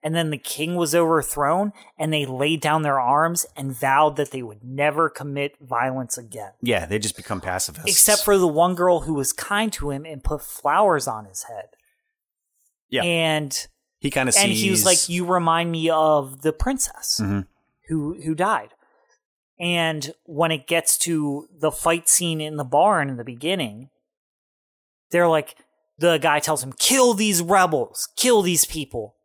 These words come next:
Speaker 1: And he shoots the guy who's
Speaker 2: Yeah.
Speaker 1: holding that girl hostage.
Speaker 2: The way that that was done, actually, I really enjoyed.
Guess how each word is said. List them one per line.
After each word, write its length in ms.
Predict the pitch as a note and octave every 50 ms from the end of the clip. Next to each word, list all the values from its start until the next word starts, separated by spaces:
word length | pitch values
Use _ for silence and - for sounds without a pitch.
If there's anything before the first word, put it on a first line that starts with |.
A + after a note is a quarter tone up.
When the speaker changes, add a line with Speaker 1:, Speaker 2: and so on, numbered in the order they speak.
| _ _ -
Speaker 1:
And 120 | C3+ C#3
he 140 | D3 C3+ A#2
shoots 480 | - - - - E3 E3 D3 - -
the 120 | - C3+ B2
guy 340 | - C3 C3 D3 C#3 - - - - - - - - -
who's 160 | D#3 D3 A#2
Speaker 2:
Yeah. 120 | A2+ A2
Speaker 1:
holding 240 | A2+ - C#3+ C#3+ D3
that 220 | C#3+ C#3 C#3 C3 -
girl 240 | D3+ C#3+ C3+ A#2+ A2+
hostage. 720 | - - D#3 E3+ E3+ - - - - - - _ - _ _ _ -
Speaker 2:
The 140 | A#2+ D#3
way 160 | F3 G#3+ B3+ C4+
that 140 | C4+ B3 -
that 160 | D#3 D3+ C3+
was 120 | D3 E3 D3
done, 260 | F#3 F3 F3+ F#3 F#3
actually, 420 | C3 A#2+ A2+ A2 - - A2 G#2
I 40 | G2
really 260 | F#2+ F#2+ G2+ F#2+ F#2
enjoyed. 400 | F2 F2 E2 F2 F2 F#2+ E2+ -